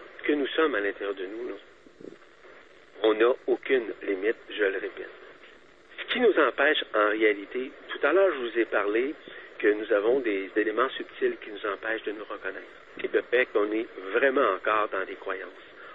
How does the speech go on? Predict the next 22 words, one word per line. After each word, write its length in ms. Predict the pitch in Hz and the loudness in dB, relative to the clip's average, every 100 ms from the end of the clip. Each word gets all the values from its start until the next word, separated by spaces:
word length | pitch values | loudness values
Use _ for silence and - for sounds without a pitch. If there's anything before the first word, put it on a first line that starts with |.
| - - | -6 0
On 120 | 120 | 4
est 100 | 120 | 4
vraiment 440 | 110 131 127 135 107 | 4 2 4 4 2
encore 280 | 120 117 | 2 0
dans 120 | 107 104 | 0 -2
nos 140 | 104 | -2
connaissances. 600 | 107 101 95 110 107 - - - - - - | -4 -6 -8 -12 -16 -18 -20 -20 -20 -6 2
Et 240 | 123 123 - | 6 4 2
je 140 | 110 127 | 0 2
vous 180 | 123 | 2
mentionnais 540 | 131 131 127 131 147 156 | 2 2 2 2 4 4
également 440 | 135 113 123 143 160 - - - | 2 0 0 -4 -6 -12 -16 -6
que 80 | - | 0
tôt 240 | 113 - 123 123 | 0 2 -2 -2
ou 60 | |
tard, 300 | - 143 165 | 0 2 4
les 180 | 135 113 | 4 4
annales 240 | 113 127 | 4 4
akashiques 380 | 117 113 - 107 | 2 0 -4 0
vont 120 | 110 113 | 2 2
graduellement 800 | - 135 123 127 127 120 143 147 | 4 2 2 2 2 2 0 0
disparaître 640 | 110 - 113 104 143 | -4 -4 -2 -2 -4